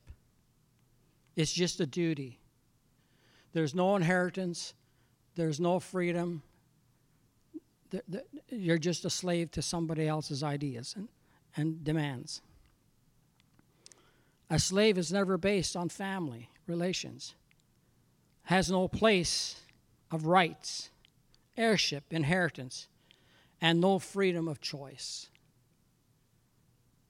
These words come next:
You see, when, when we came to Christ, we had a, we had a freedom of choice. We brought it, we were brought into freedom of choice.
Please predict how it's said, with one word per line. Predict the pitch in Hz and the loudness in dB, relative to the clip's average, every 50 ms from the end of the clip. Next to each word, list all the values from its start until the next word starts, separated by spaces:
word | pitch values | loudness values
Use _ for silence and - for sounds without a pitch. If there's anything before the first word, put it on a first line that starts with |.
| _ _ _ _ _ _ - | _ _ _ _ _ _ -8
You | - 151 | -6 -6
see, | - - 220 208 | -4 -2 -2 -2
when, | 190 202 202 202 233 | 0 0 -2 -4 -4
when | - 190 185 185 170 | -2 -2 -2 0 0
we | 160 196 214 | 0 0 -2
came | - - - 233 254 247 | -2 -2 -4 -2 -2 -4
to | - - 170 | -4 -6 -8
Christ, | - - - - 208 202 175 170 165 156 143 - - - | -8 -8 -6 -2 0 0 0 0 0 -2 -6 -6 -8 -8
we | 208 151 170 180 | -4 -2 0 0
had | 147 - 165 180 185 196 202 | 0 -2 -2 -2 0 -2 -2
a, | 196 151 - _ _ _ _ _ _ _ _ _ _ _ _ _ _ _ _ - | -4 -6 -10 _ _ _ _ _ _ _ _ _ _ _ _ _ _ _ _ -4
we | - 160 156 | 0 0 0
had | 131 131 170 196 214 196 | 0 2 0 0 0 0
a | 175 | -4
freedom | - - - 185 190 196 175 170 165 160 | -8 -6 -2 -2 0 0 0 -2 -2 -4
of | 143 - | -4 -6
choice. | - - - 220 214 - - - | -8 -8 -6 -6 -6 -6 -6 -4
We | 170 156 | -2 -2
brought | 151 120 185 190 214 214 | 0 0 0 0 0 0
it, | 233 - 349 | -2 -4 0
we | 160 170 170 | 2 2 2
were | 165 160 | 2 2
brought | 139 131 190 214 226 - | 0 0 -2 -2 0 0
into | - 226 233 - - 160 | -2 -2 -2 0 -2 -2
freedom | - - 226 214 190 208 202 | 0 0 0 0 2 0 -2
of | 180 | -2
choice. | - 170 | -4 -4